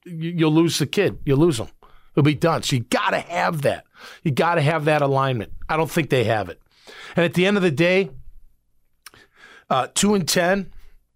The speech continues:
a C ranking doesn't deserve anything. This isn't a participation trophy show.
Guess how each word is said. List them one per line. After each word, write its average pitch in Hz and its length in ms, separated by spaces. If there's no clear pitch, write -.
a 156 140
C 196 380
ranking 175 540
doesn't 160 300
deserve 156 440
anything. 151 520
This 165 180
isn't 190 260
a 180 80
participation 170 1000
trophy 160 580
show. 160 520